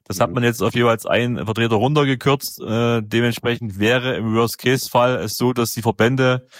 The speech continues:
Speaker 1: die Vereine überstimmen könnten. Äh, wir hätten also ein Stimmverhältnis sieben zu fünf. Äh,
Speaker 2: Mhm.
Speaker 1: ich glaube aber, dass allen mittlerweile bewusst ist, äh, um was es hier geht und, ähm, dass jetzt in der, äh, Endkonsequenz,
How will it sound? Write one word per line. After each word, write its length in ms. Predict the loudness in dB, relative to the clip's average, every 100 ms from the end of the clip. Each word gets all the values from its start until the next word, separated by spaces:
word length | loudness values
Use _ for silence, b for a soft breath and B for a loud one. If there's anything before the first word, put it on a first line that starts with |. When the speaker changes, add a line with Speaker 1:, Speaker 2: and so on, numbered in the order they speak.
| B _ -10
Speaker 1:
die 100 | 0
Vereine 320 | 2 2 2
überstimmen 400 | -2 -2 -2 0
könnten. 520 | 0 0 0 -2 -4 _ b b b -6
Äh, 300 | -2 0 0
wir 100 | -2
hätten 140 | -2
also 160 | -4 -4
ein 20 |
Stimmverhältnis 480 | -2 0 0 -2 -6
sieben 220 | -6 -4
zu 120 | -2
fünf. 380 | 0 0 -2 -12 _ B B B 0
Äh, 340 | 4 4 4
Speaker 2:
Mhm. 60 | 0
Speaker 1:
ich 120 | 0
glaube 320 | 2 4 4
aber, 180 | 4 2
dass 160 | 0 2
allen 240 | 2 2
mittlerweile 320 | 2 4 4
bewusst 420 | 0 0 0 0
ist, 240 | -2 -2 -2
äh, 40 | 0 2 2 2
um 200 | -2 0
was 140 | 0 0
es 140 | -2
hier 120 | -2
geht 380 | -2 0 0 0
und, 300 | -2 -2 -2
ähm, 400 | 0 0 -2 -6 B B B _
dass 160 | -2 0
jetzt 180 | -2 -2
in 140 | 2
der, 500 | 4 4 4 0 0
äh, 40 | 0
Endkonsequenz, 880 | 0 0 0 0 2 2 2 -4